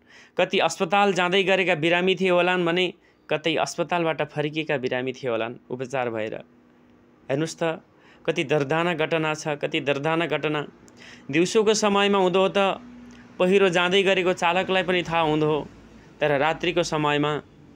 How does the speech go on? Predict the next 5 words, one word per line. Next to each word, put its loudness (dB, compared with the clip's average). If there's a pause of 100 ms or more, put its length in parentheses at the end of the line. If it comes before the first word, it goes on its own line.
(1000)
अधिकांश 0
यात्रुहरू 4
त 0
निदाइरहेका 2
हुन्छन्, -2